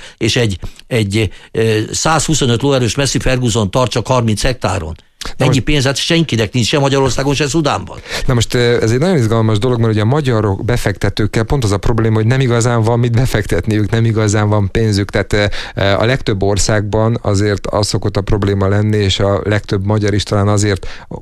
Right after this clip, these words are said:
Speaker 2: ódzkodik, ö, ezektől a számára, ö, hát nem annyira ismert piacoktól, hogy hát nincs is elegendő tőkéje, azt a kicsit minek kockáztassa.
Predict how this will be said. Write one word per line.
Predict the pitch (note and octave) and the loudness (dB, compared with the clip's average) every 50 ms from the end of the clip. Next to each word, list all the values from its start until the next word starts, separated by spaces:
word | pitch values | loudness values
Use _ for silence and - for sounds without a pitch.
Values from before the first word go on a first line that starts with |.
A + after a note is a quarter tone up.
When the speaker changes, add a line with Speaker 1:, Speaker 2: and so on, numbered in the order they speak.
| - | -4
Speaker 2:
ódzkodik, | A2 A2 A2 - - - - G2+ F#2+ G2 F#2 - - - - - - | -2 -2 0 -2 -2 -4 -4 -2 -2 -2 -2 0 0 0 0 0 -2
ö, | - A2 G2+ F#2+ F#2+ G2 G2+ G2 - | -2 0 0 2 2 2 0 0 0
ezektől | - G2+ G2 G#2 F#2 - - - G#2 G2+ | 0 -2 0 -2 -2 -4 -2 -2 0 0
a | F#2+ F#2+ F2+ | 2 2 2
számára, | - - G2+ F#2+ F#2+ F#2+ F#2+ F#2+ G2 G2 G2 - - - - - | 2 2 2 2 2 2 2 2 2 0 0 -2 -4 -12 -14 -6
ö, | - G2 F#2 F2 F#2 G2+ G2+ - | -4 -2 -2 0 -2 -4 -2 0
hát | F#2+ G2 | -2 0
nem | A2 G#2+ G#2+ | 2 0 0
annyira | A2 G#2 G2+ F#2+ F#2 | 2 2 2 2 2
ismert | G2 G#2 - - - G2 F#2 - | 0 0 -2 0 0 0 -2 -2
piacoktól, | - - A2 G2+ F#2+ F#2 - G2+ - - - A2 A2 A2 | -2 -2 0 0 0 0 -2 -2 -2 0 0 0 2 2
hogy | G#2+ A2+ A2 A2 - - | 2 0 0 -2 -4 -6
hát | - - - - | -8 -8 -8 -8
nincs | - E3 F3+ E3+ D3+ | -6 -2 -2 0 0
is | - B2+ - | 0 0 2
elegendő | A#2 A2 A2 G#2+ G#2 A2 G2+ G2+ G2 F#2+ | 2 2 2 2 0 0 0 0 0 0
tőkéje, | F#2 - - A#2 A2 G#2+ - A#2 A2 G2+ G2+ | -2 -2 -2 -2 -2 -2 0 0 0 0 0
azt | - G2+ - - - | 2 0 0 0 0
a | |
kicsit | - - A#2+ G#2 G#2+ G2 - | -2 -2 -2 -2 -2 -2 0
minek | A2+ G#2+ G#2 G2 F2 - | 0 0 2 0 0 -2
kockáztassa. | - G2+ F#2+ - - - - - - - - - A1+ - - - - | -2 -2 -2 -2 -2 -2 -2 -2 -2 -2 -2 -2 -2 -2 -2 -2 -2